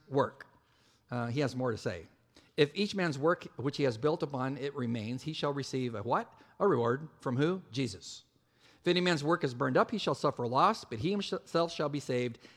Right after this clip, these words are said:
yet as through fire." Translated, he can't lose his salvation. That's secure, but he can definitely lose reward. John says, if you need to watch yourself constantly, 'cause he said, even if you follow Jesus thirty, forty, fifty years, you get to the end of your life and you buy into false teaching, false,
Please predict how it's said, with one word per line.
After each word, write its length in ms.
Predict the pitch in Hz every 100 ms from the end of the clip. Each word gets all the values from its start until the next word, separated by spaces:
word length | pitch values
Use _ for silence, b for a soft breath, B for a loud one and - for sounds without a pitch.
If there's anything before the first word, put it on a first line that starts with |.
| B
yet 180 | 139 143
as 200 | 139 -
through 160 | 127
fire." 220 | 147 120
Translated, 460 | 107 147 135 139 120
he 100 | 123
can't 200 | 196 190
lose 160 | 190 196
his 100 | 196
salvation. 580 | 202 165 123 139 165 - _ _ _ _ _ 120
That's 200 | 165 -
secure, 500 | - 175 143 123 B B B B
but 100 | 143
he 60 | 143
can 200 | 127 110
definitely 460 | 147 185 208 214
lose 260 | 190 185 160
reward. 420 | 160 165 156 110 B B B
John 260 | 175 254 240
says, 280 | 165 135 -
if 240 | 185 185 - -
you 180 | 175 277
need 160 | 311
to 80 | 269
watch 440 | 175 170 233 -
yourself 320 | 208 - 165 -
constantly, 500 | 185 185 151 117 - B B
'cause 120 | 170
he 80 | 220
said, 200 | 208 185
even 220 | 233 302
if 120 | 302
you 100 | 262
follow 340 | - 185 165 156
Jesus 400 | 165 175 147 -
thirty, 280 | 196 196 202
forty, 280 | 202 196
fifty 260 | 175 202 190
years, 280 | 180 202 160
you 60 |
get 160 | 139 196
to 80 | 165
the 140 | 160
end 120 | 196
of 120 | 190 180
your 120 | 175
life 260 | 170 185
and 120 | 165 139
you 60 |
buy 220 | 127 156
into 200 | 180 156
false 280 | 127 165 160
teaching, 320 | - 175 175 156
false, 340 | 170 170